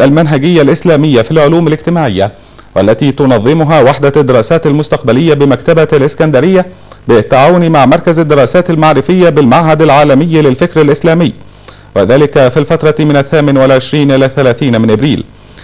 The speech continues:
تتناول الدورة مفهوم المنظور الإسلامي في العلوم الاجتماعية وأسسه المعرفية وتطبيقاته في البحوث الاجتماعية والإنسانية في فروع مختلفة مثل الاقتصاد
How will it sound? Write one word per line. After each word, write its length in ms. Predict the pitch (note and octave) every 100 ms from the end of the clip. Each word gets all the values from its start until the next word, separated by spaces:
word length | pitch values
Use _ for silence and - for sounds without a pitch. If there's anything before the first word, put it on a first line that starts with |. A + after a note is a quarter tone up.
| - - -
تتناول 500 | G#2+ A#2+ B2+ B2 A2+
الدورة 380 | A#2 C#3 E3+ E3+
مفهوم 380 | C#3+ - D3+ C#3+
المنظور 420 | B2+ A2+ C#3 C#3+
الإسلامي 640 | B2+ C#3 C#3+ A#2 D#3+ D#3
في 100 | D#3
العلوم 360 | C3+ A2+ C3+ D3
الاجتماعية 680 | C3+ - C3+ G#2 F#3 F#3+ F#3+ - - -
وأسسه 600 | G#2 D#3 F3+ D#3+ E3 D#3
المعرفية 760 | A2+ C3 E3+ D#3+ - D#3+ C3+
وتطبيقاته 800 | C3+ E3+ D#3+ F3 G#3 G3 F#3 F3
في 100 | E3+
البحوث 380 | D#3+ D#3 F#3 F3+
الاجتماعية 640 | E3+ - E3 C#3 E3+ D#3+
والإنسانية 840 | E3 D#3 D#3 D#3 D#3+ D#3 C#3+ C3 C3 - - -
في 160 | D3
فروع 360 | A#2 C#3 C#3+ G#2+
مختلفة 540 | G#2+ - D#3 G2+ G2+ - - - - -
مثل 240 | G#2 - G#2
الاقتصاد 760 | F#2 A2+ - D#3 C#3+ A2 G2+